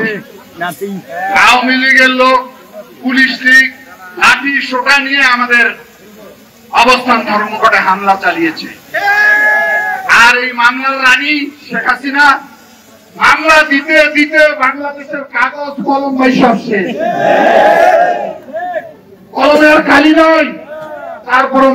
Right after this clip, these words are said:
মামলা দিয়েছে সেদিন এগারোটা মামলা, আসামি হয়েছে মাত্র সাড়ে বারো হাজার।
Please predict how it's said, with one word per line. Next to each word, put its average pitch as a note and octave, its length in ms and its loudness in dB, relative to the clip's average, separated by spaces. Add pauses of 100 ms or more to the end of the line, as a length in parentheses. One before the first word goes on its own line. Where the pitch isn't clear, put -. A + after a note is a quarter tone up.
মামলা B3+ 320 2
দিয়েছে B3+ 320 -4
সেদিন B3 220 -4 (100)
এগারোটা A3+ 380 0 (120)
মামলা, F#3+ 340 0 (680)
আসামি B3+ 400 2
হয়েছে B3+ 200 2 (140)
মাত্র A3+ 200 0 (160)
সাড়ে G#3 240 0 (120)
বারো G3 180 4 (100)
হাজার। D#3+ 320 -4